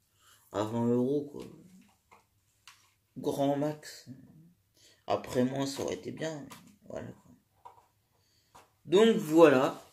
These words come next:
pour cette petite console déballage. Bon, bah, je la testerai, hein, parce que je pense que je vais m'en servir un petit peu. C'est une PlayStation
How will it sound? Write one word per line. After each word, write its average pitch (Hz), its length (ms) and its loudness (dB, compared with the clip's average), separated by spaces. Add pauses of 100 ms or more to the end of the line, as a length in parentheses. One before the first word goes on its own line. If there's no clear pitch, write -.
(500)
pour 135 120 -14
cette 127 320 -6
petite 156 480 -10
console 143 800 4 (300)
déballage. 135 840 4 (1160)
Bon, 147 260 6
bah, 123 300 2
je 147 160 4
la 156 160 10
testerai, 156 500 2
hein, 131 180 -6 (720)
parce - 160 -16
que 131 140 -4
je 123 140 -4
pense 127 340 -8
que 123 160 -2
je 120 100 -6
vais 120 120 0
m'en 120 120 -2
servir 107 540 -6 (240)
un 127 160 -4
petit - 180 -14
peu. - 340 -8 (640)
C'est - 160 -10
une 127 80 -6
PlayStation 123 600 -6